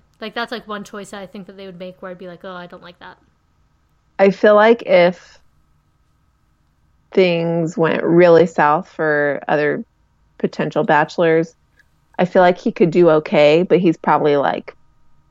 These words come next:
Speaker 2: number eight or nine or
Speaker 1: Yeah,
Speaker 2: ten on
Speaker 1: like,
Speaker 2: my
Speaker 1: I don't,
Speaker 2: list.
Speaker 1: yeah, I don't think that he's really in, like, their, the options list either. Um, so I stopped watching before, like, this very end part. Did they say where they're going next?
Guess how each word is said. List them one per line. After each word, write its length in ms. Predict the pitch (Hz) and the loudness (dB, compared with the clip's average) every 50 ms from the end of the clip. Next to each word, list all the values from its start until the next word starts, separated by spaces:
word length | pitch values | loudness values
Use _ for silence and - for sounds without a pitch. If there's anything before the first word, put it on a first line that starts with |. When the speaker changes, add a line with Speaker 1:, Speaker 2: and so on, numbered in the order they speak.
| _ _ | _ _
Speaker 2:
number 300 | 190 170 160 160 156 151 | -4 -2 0 2 2 2
eight 220 | - - 156 151 151 | 2 2 0 0 0
or 80 | 143 | -2
nine 340 | 147 151 147 151 151 151 - | -2 -2 -2 -2 -2 -2 -4
or 60 | - | -6
Speaker 1:
Yeah, 120 | 170 202 220 | -6 -6 -6
Speaker 2:
ten 160 | - - - | -4 -4 -4
on 80 | - - | -4 -4
Speaker 1:
like, 80 | 196 | -4
Speaker 2:
my 120 | - 226 226 | -4 -4 -4
Speaker 1:
I 40 | |
don't, 140 | - 226 208 | -2 -2 -2
Speaker 2:
list. 400 | - 190 - - - - - - _ _ _ _ _ | -4 -4 -6 -10 -18 -20 -20 -20 _ _ _ _ _
Speaker 1:
yeah, 120 | 226 220 | -10 -8
I 80 | 220 226 | -8 -8
don't 200 | 233 240 226 226 | -8 -10 -12 -12
think 180 | - 220 202 - | -14 -16 -14 -14
that 180 | 208 202 190 | -14 -14 -14
he's 280 | - 214 202 190 175 180 | -16 -18 -20 -18 -16 -14
really 260 | 196 190 185 190 185 | -14 -12 -12 -12 -14
in, 140 | 185 180 185 | -14 -16 -18
like, 180 | 185 180 - | -18 -20 -20
their, 500 | - 190 175 175 170 175 170 170 170 160 _ _ _ _ _ _ _ _ _ _ | -18 -18 -16 -16 -18 -18 -20 -20 -20 -20 _ _ _ _ _ _ _ _ _ _
the 100 | - 190 | -18 -16
options 500 | 208 190 190 180 185 - - 190 185 170 | -16 -14 -14 -16 -18 -18 -18 -18 -16 -16
list 220 | 175 175 170 - - | -16 -18 -18 -20 -20
either. 400 | 175 175 175 175 175 175 175 - _ _ _ _ _ _ _ _ _ _ - | -20 -20 -20 -20 -20 -20 -20 -20 _ _ _ _ _ _ _ _ _ _ -6
Um, 440 | 254 254 262 262 262 254 262 - - | -2 0 0 0 -2 -6 -10 -14 -18
so 180 | - - 277 | -12 -10 -8
I 120 | 277 277 302 | -6 -6 -8
stopped 340 | 302 - - 269 269 262 - | -8 -6 -6 -6 -6 -6 -8
watching 360 | 233 226 220 - 254 240 226 | -8 -8 -8 -10 -12 -12 -12
before, 280 | 220 - - 220 214 | -14 -12 -12 -10 -10
like, 180 | 208 208 202 - | -10 -12 -14 -16
this 140 | 208 180 - | -20 -20 -18
very 560 | 196 202 196 196 196 196 196 202 208 - - | -16 -14 -12 -12 -12 -12 -12 -12 -14 -16 -16
end 240 | - 208 196 202 - - | -16 -16 -16 -16 -16 -12
part. 360 | 220 214 233 - - - _ | -12 -12 -10 -12 -16 -18 _
Did 140 | - 240 214 | -12 -6 -6
they 140 | 254 269 | -6 -6
say 160 | 262 - 233 226 | -6 -6 -8 -8
where 160 | 214 226 220 | -10 -10 -12
they're 100 | 220 214 | -12 -12
going 300 | 190 214 202 202 196 196 | -12 -12 -12 -12 -12 -12
next? 400 | 196 196 214 - - - - | -14 -16 -16 -20 -20 -20 -20